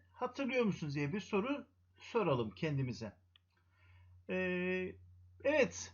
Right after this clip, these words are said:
hatırlıyoruz. Kimler vardı? Sayma sayıları vardı. Değil mi? İlk ok-, ilk onlarla başladık. İlk sayma sayıları. Sayma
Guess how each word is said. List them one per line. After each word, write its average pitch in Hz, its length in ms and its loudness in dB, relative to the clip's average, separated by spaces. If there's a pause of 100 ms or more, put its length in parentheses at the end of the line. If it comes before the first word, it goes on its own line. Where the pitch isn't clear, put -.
hatırlıyoruz. 254 920 0 (280)
Kimler 269 340 4
vardı? 185 340 8
Sayma 214 380 2
sayıları 156 520 2
vardı. 120 420 0 (200)
Değil 294 140 -8
mi? 196 100 2
İlk 185 200 -4
ok-, - 200 -4
ilk 208 220 -6 (120)
onlarla 160 480 0
başladık. - 560 -10 (540)
İlk 220 200 -2
sayma 180 380 0
sayıları. 110 520 -4 (760)
Sayma 139 680 0